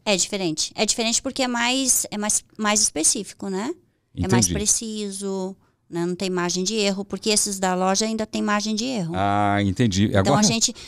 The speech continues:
Speaker 1: então a gente manipula, deixa ele todo certinho,
Speaker 2: Por,
Speaker 1: né?
Speaker 2: por exemplo, o, o cara, quando, a mulher quando chega até você, o homem que chega até você, deve ter falado, fala o seguinte, né? "Eu já, eu já pedi pra ele ligar a câmera, é, pra ver onde ele tava."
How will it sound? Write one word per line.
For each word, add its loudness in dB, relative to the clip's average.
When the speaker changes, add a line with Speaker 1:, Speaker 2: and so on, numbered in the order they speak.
Speaker 1:
então -4
a 0
gente 0
manipula, 2
deixa -2
ele -10
todo -10
certinho, -4
Speaker 2:
Por, 2
Speaker 1:
né? -4
Speaker 2:
por 4
exemplo, 4
o, -2
o -2
cara, 4
quando, 4
a 4
mulher 4
quando 2
chega 0
até 0
você, 0
o 4
homem 4
que -10
chega 0
até -4
você, 0
deve 0
ter 0
falado, 0
fala 0
o -2
seguinte, 2
né? 2
"Eu 2
já, 4
eu 2
já 4
pedi 2
pra 0
ele 2
ligar 4
a 2
câmera, 4
é, 2
pra 2
ver 4
onde 6
ele 2
tava." 2